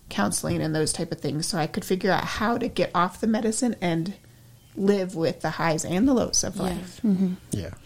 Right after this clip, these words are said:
Speaker 3: So that's what I'm saying. Once it gets to complicated grief and clinical depression, I think you need, do need to seek some, um, therapist or counselor or something so they can try to help with how to get you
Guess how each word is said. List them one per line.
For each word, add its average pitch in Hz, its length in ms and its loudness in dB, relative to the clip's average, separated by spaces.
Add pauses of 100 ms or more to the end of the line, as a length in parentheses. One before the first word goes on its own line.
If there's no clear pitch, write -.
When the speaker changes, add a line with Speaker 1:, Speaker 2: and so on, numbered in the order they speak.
(320)
Speaker 3:
So - 160 8
that's 196 180 12
what 208 80 12
I'm 190 100 12
saying. 180 460 6
Once 196 380 10
it 202 160 10
gets - 260 8
to 185 100 6
complicated 196 840 6
grief 202 400 2 (100)
and 165 240 0
clinical 202 500 8
depression, 220 720 4 (100)
I 175 100 4
think 180 320 2
you 185 80 8
need, 175 240 6 (240)
do 185 180 10
need 175 200 8
to 175 100 6
seek - 280 0 (400)
some, 165 520 8 (420)
um, 165 420 4
therapist 196 560 8
or 180 80 6
counselor 175 520 6
or - 20 8
something 170 380 4
so 170 120 6
they 165 120 6
can 160 180 4
try 160 240 4
to 160 100 6
help 160 380 4
with 151 140 6 (500)
how 175 200 10
to 175 140 2
get 165 280 2
you 160 80 6